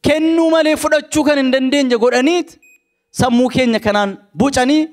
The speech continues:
kana irratti waggaa dheeraa nu irratti hojjetan. Nus har'a sana of keessatti kunuunsuu hin qabnu.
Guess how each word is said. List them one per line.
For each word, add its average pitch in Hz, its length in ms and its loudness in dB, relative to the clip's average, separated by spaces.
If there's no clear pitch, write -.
kana 220 180 0
irratti 262 280 0
waggaa 262 360 0
dheeraa 269 280 0
nu 254 80 0
irratti 233 220 -2
hojjetan. 208 380 -2
Nus 277 160 0
har'a 269 220 0
sana 254 200 -2
of 214 100 -6
keessatti 233 380 -4
kunuunsuu 247 420 0
hin - 60 -8
qabnu. 139 220 -6